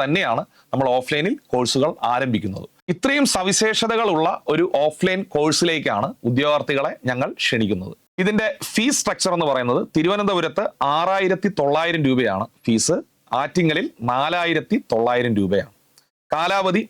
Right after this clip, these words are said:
മൂന്ന് മാസമാണ്. മൂന്ന് മാസത്തിനുള്ളിൽ എൽ ജി എസ് എക്സാം ഉണ്ടാവും എന്നാണ് പ്രതീക്ഷിക്കുന്നത്. അതല്ല, അത് നീണ്ടു പോവുകയാണെങ്കിൽ മന്ത്ലി ഫീസ് സ്ട്രക്ചറിൽ നിങ്ങൾക്ക് പരീക്ഷ വരെ ലക്ഷ്യയിൽ തുടർന്ന്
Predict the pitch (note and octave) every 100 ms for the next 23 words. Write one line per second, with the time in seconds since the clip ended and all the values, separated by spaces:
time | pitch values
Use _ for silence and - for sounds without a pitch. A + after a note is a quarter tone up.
0 | D#3 D#3+ G3+ B3+ A3+ D3 C#3 - A#2+ G#2
1 | F3+ - _ _ - D3+ G3 F#3+ F3+ F3+
2 | E3+ F#3+ F#3 G3 - D3+ D3 D3 F3+ F3+
3 | C#3+ - E3+ F3 C3+ C#3 D#3 E3+ G3 B2+
4 | C3+ B2+ C3+ A#2+ A#2 B2 C3+ B2+ B2+ B2+
5 | A3+ - _ - _ _ _ _ _ _
6 | D3 F3+ F#3 G3+ A#3+ - D#3 E3+ E3+ A3
7 | A3+ F3 D3+ D3 D3 A#2+ A#2 G#2+ B2+ -
8 | _ _ _ C3 D#3 F#3 G#3+ A#3 - -
9 | E3+ - - B2 - D#3+ G#3 - B2+ C3+
10 | C3+ E3+ D3+ D3 G3 G#3+ - B2+ A#2+ G#3
11 | - _ _ - A#2+ - C#3+ C3+ B2+ A#2
12 | A#2 E3